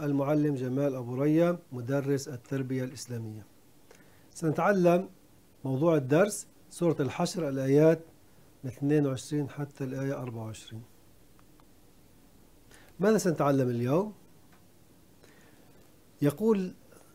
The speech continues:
النبي صلى الله عليه وسلم: "إن لله تسعة وتسعين اسماً، من أحصاها دخل الجنة."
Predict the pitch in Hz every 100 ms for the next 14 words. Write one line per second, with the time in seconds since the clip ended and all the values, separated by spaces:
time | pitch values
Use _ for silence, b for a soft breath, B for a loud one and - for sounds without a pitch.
0 | - 139 143 135 185 175 - 175 165 151
1 | 135 165 160 135 131 131 160 147 131 123
2 | 165 151 147 147 139 - - 190 202 175
3 | 160 156 180 160 147 202 - 165 151 151
4 | 180 226 214 160 151 131 151 170 160 123
5 | 120 113 120 - - b b b b 160
6 | 202 196 160 - - 208 214 180 180 160
7 | 180 180 175 151 151 151 120